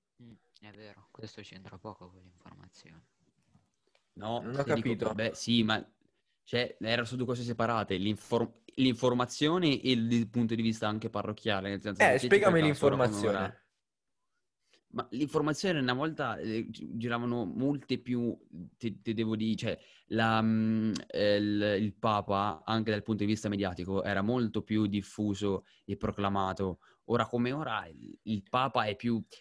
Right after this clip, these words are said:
Speaker 2: quella news de contorno, capito? Se ne parla
Speaker 3: Ma
Speaker 2: sempre meno,
Speaker 3: a
Speaker 2: anche
Speaker 3: me,
Speaker 2: dal
Speaker 3: tipo,
Speaker 2: punto di,
Speaker 3: sembra
Speaker 2: anche in
Speaker 3: che
Speaker 2: generale, se ne parla sempre meno.
Speaker 3: A me, io non
Speaker 2: Secondo
Speaker 3: dico
Speaker 2: me
Speaker 3: che sia
Speaker 2: tenderanno
Speaker 3: il
Speaker 2: a
Speaker 3: contrario,
Speaker 2: scomparire.
Speaker 3: però a me sembra che ogni volta che il Papa apre bocca lo ritrovi su tutti i giornali, tutti i social, tutti i soci-,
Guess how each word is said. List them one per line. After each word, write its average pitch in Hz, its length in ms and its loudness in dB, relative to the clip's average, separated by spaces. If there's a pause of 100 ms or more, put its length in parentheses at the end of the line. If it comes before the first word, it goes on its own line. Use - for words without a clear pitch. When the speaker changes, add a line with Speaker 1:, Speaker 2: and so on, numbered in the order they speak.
Speaker 2:
quella 120 240 0
news 117 300 2
de 113 120 0
contorno, 110 720 4
capito? 104 380 -4
Se - 140 -6
ne 113 80 2
parla 113 220 0
Speaker 3:
Ma - 0 -
Speaker 2:
sempre 117 420 4
meno, 98 480 4 (420)
Speaker 3:
a - 60 4
Speaker 2:
anche 113 160 8
Speaker 3:
me, - 0 -
Speaker 2:
dal 113 160 2
Speaker 3:
tipo, - 20 -4
Speaker 2:
punto 120 300 2
di, 113 140 2
Speaker 3:
sembra - 0 -
Speaker 2:
anche 117 300 2
in 120 100 4
Speaker 3:
che - 0 -
Speaker 2:
generale, 107 520 2
se - 120 -4
ne 107 100 2
parla 110 240 2
sempre 104 380 0
meno. 95 360 -6 (640)
Speaker 3:
A 80 80 -8
me, 104 120 -4
io 127 220 -4
non 113 120 2
Speaker 2:
Secondo 165 180 2
Speaker 3:
dico 214 100 2
Speaker 2:
me - 40 0
Speaker 3:
che 120 140 4
sia 110 160 6
Speaker 2:
tenderanno - 20 8
Speaker 3:
il 101 80 4
Speaker 2:
a - 20 2
Speaker 3:
contrario, 104 640 6
Speaker 2:
scomparire. - 20 -8
Speaker 3:
però 156 440 4
a 95 120 -2
me 113 240 -2
sembra 98 320 -4
che 95 120 -2
ogni 104 160 -2
volta 104 240 2
che 101 80 -4
il 95 120 -2
Papa 107 320 4
apre 101 200 2
bocca 101 500 -2
lo 90 100 -2
ritrovi 90 320 -4
su - 120 -12
tutti 90 200 -8
i - 20 -6
giornali, 87 500 -4
tutti 76 220 -12
i 92 40 -10
social, 87 400 -4
tutti 90 260 -12
i - 20 -8
soci-, 92 240 -8